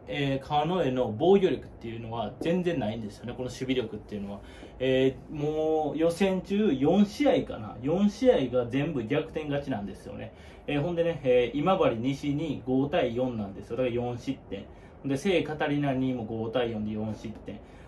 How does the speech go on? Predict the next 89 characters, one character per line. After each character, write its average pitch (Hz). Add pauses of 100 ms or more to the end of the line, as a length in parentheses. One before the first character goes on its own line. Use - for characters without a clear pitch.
(120)
で、 180
こ 156
う、 139
今 156
治 165
工 190
業 123
っ 107
て -
と 147
こ 160
に 156
も 117
ね、 113
え 127
ー、 123
三 123
失 143
点 110
で、 110
こ 139
の 139
ね、 139
え 120
ー、 -
三 147
回 170
戦 113
で 113
当 117
た 131
っ 127
て -
る、 123 (320)
え 135
ー、 131
北 196
条 175
高 113
校 110
に 107
対 110
し -
て 117
は 110
も 110
う -
八 143
失 -
点 123
し -
て 117
る 113
ん 104
で 98
す -
よ 101
ね。 110 (320)
だ 185
か 170
ら 139
こ 151
の 143
予 147
選 170
か 196
ら 160
し -
て 135
防 185
御 226
力 160
が 165
少 -
な 143
い 110
チ -
ー 110
ム 107
な 104
ん 104
で 101
す -
よ。 113 (120)
ほ 190
ん 208
で、 208
そ 214
の 214